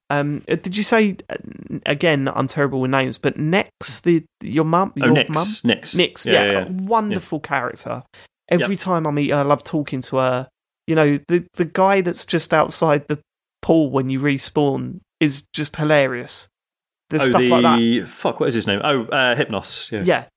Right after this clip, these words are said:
Speaker 1: there's so much stuff with that character that I would love to talk to you about that we ca-, that I can't because it would spoil it. You know what I mean?
Speaker 2: <laughs>
Speaker 1: And for
Speaker 2: Yeah.
Speaker 1: a, you know, for a reg like that, that, that's gotta be a rarity.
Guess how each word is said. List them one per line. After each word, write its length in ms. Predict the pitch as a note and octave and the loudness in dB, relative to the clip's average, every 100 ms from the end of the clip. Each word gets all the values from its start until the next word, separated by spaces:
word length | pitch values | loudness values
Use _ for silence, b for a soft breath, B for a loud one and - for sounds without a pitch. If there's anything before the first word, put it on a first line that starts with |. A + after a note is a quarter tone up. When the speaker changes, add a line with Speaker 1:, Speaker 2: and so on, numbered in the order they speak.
| _ | _
Speaker 1:
there's 120 | F#3+ | -2
so 380 | - - A3 A#3 | 0 0 0 0
much 200 | A#3+ G#3+ | -2 -4
stuff 520 | - - G#3+ D3+ - - | -4 -2 -2 -2 -6 -6
with 140 | D3+ | -4
that 200 | D#3+ D#3 | -2 -4
character 480 | - D#3+ D3+ - B2+ | 0 0 0 -2 -6
that 140 | B2 C#3 | -4 -2
I 80 | C#3 | -2
would 160 | D3 | 0
love 220 | D3+ D#3 | 2 0
to 140 | - - | 0 -8
talk 240 | - D#3+ | -4 -4
to 120 | - | -2
you 60 | C#3 | -4
about 300 | B2+ A#2+ - | -2 -4 -4
that 80 | C3+ | -2
we 140 | C#3+ | -2
ca-, 280 | - - - - | -4 -8 -4 -2
that 120 | - | 0
I 80 | D#3 | 0
can't 460 | - - G3 D3+ B2 | -2 2 4 4 0
because 240 | B2 D#3+ D3 | -10 -4 -2
it 100 | - | -2
would 100 | D3 | -4
spoil 440 | - - - F#3+ | -2 -2 -2 0
it. 640 | F#3 D3 - - - - - | 0 0 0 -2 -4 -6 -2
You 60 | E3+ | 2
know 80 | G3+ | 4
what 80 | |
I 40 | G#3+ A3 | 4 4
mean? 220 | C#3+ C3 - - | 4 2 -10 -20
Speaker 2:
<laughs> 180 | - - | -12 -6
Speaker 1:
And 100 | D#3+ | 0
for 80 | |
Speaker 2:
Yeah. 400 | A#2+ F3+ D#3+ - - | 4 4 0 -8 -8
Speaker 1:
a, 80 | |
you 160 | - D3+ | -2 -2
know, 240 | A#2+ A2+ | -2 -8
for 200 | A#2 - C#3 | -12 -4 -2
a 20 | |
reg 240 | C#3 A2+ | -2 -6
like 200 | G#2+ A2+ | -8 -8
that, 240 | B2+ - - | -8 -10 -4
that, 240 | C#3 - _ _ | -6 -6 _ _
that's 220 | C#3 - | -2 -2
gotta 200 | - D3 - | -2 -2 -2
be 140 | A#2 | -6
a 40 | |
rarity. 600 | A#2 B2 A#2 A2+ - A2+ | -8 -6 -6 -8 -10 -12